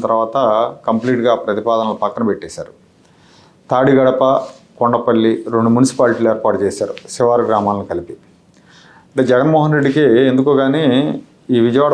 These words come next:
ప్రాంతం మీద కొంత కక్ష ఉన్నట్టుగా అనిపిస్తూ ఉంటుంది. So, అందుకే గ్రేటర్ విజయవాడ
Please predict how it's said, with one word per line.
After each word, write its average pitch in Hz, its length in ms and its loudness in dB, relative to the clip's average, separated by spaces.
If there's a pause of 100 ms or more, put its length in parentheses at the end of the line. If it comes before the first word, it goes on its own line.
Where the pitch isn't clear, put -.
ప్రాంతం 123 340 0
మీద 139 80 4 (380)
కొంత 113 120 0 (100)
కక్ష 120 280 -2
ఉన్నట్టుగా 131 300 2
అనిపిస్తూ 113 460 -2
ఉంటుంది. - 260 -10 (960)
So, 135 120 4
అందుకే 139 320 2
గ్రేటర్ 151 380 2
విజయవాడ 139 260 2